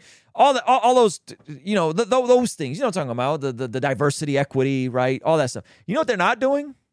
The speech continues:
They're not having babies. They're not building businesses. They're not giving to charity. Just, I'm just, uh, sp-, statistically speaking. Statistically speaking, they're not having babies.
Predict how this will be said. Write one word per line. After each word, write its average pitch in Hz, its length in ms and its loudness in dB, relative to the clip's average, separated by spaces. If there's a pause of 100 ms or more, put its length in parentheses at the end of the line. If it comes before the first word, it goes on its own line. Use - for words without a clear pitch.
(280)
They're 139 160 -2
not 277 180 2
having 247 240 0
babies. 170 500 -2 (400)
They're 127 80 0
not 220 240 0
building 247 300 2
businesses. 196 640 -2 (280)
They're - 120 -2
not 180 220 0
giving 233 260 -2
to 202 60 0
charity. 214 500 0 (280)
Just, 233 220 -4
I'm 220 200 -4
just, 247 200 -4
uh, 226 220 0
sp-, - 260 -12
statistically 240 600 -8
speaking. 180 380 -6 (260)
Statistically 240 400 -8
speaking, - 280 -6
they're 120 80 -4
not 180 140 0
having 247 220 -2
babies. 151 440 -6